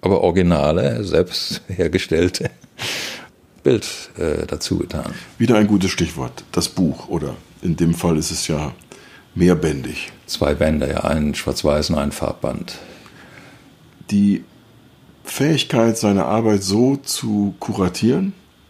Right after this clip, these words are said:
Speaker 2: und dann auch qualitativ hochwertig zu drucken, bedeutet, dass man in einer späteren Phase seines künstlerischen Schaffens was runterbrennt auf ein,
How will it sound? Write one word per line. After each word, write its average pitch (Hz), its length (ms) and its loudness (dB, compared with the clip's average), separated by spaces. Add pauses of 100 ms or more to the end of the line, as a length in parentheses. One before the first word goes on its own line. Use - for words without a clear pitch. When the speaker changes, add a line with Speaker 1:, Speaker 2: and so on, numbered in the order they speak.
(580)
Speaker 2:
und 87 160 -4
dann 92 120 2
auch 95 300 0
qualitativ 92 580 2
hochwertig 101 560 0
zu - 140 -4
drucken, 80 440 -4 (1000)
bedeutet, 98 540 2
dass 104 120 -2
man 95 380 2 (260)
in 90 120 2
einer 87 220 2
späteren 101 380 2
Phase 92 400 2
seines 87 360 -2
künstlerischen 87 520 -4
Schaffens 123 540 -6 (960)
was 101 280 -2
runterbrennt 90 1300 0 (160)
auf 82 240 -4
ein, 82 360 0